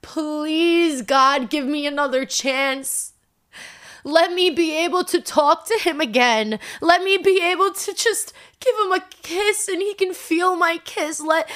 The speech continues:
please give us some more interaction. Give us more time.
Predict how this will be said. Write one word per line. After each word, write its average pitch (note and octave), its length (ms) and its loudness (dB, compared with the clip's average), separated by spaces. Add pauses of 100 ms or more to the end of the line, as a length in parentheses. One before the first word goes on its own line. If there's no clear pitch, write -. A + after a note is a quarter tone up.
(160)
please F#4+ 600 2
give F4+ 180 0
us E4 160 2
some D#4+ 180 -2
more E4+ 180 2
interaction. E4 800 2
Give E4+ 160 0
us G#4 160 2
more F#4+ 240 4
time. F4+ 760 4